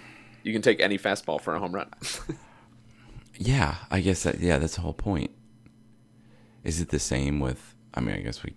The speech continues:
Speaker 2: that, that we have to look at other pitches.
Speaker 1: Yeah,
Speaker 2: Um,
Speaker 1: this is, this is it.
Speaker 2: you
Speaker 1: I
Speaker 2: can
Speaker 1: mean,
Speaker 2: take
Speaker 1: this is, this is about as much work as I can get done in a week <laughs> on this.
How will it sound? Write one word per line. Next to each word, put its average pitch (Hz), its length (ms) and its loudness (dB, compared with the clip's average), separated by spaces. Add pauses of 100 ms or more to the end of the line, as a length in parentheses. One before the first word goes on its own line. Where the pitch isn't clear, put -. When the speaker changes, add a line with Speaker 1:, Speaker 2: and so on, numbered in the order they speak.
Speaker 2:
that, - 140 -6 (180)
that - 180 -12
we 71 60 -8
have - 160 -4
to - 100 -8
look - 140 -6
at 50 80 -4
other 57 160 -2
pitches. - 500 -12 (460)
Speaker 1:
Yeah, 190 100 8
Speaker 2:
Um, - 60 4
Speaker 1:
this 135 160 0
is, 123 80 -2
this 131 220 4
is 104 120 -2
it. 131 40 8
Speaker 2:
you 90 40 8
Speaker 1:
I 82 40 4
Speaker 2:
can 82 100 0
Speaker 1:
mean, 80 100 0
Speaker 2:
take 82 100 -4
Speaker 1:
this 95 180 -2
is, 92 200 -4 (120)
this 117 180 0
is 104 100 -4
about 90 320 4
as 90 120 0
much 82 200 -6
work 82 180 -2
as 85 100 -8
I - 80 -4
can 92 120 -12
get 82 140 -6
done 85 160 -2
in 71 100 -4
a 73 40 -6
week 71 360 -8 (380)
<laughs> - 360 8
on 110 180 12
this. - 420 2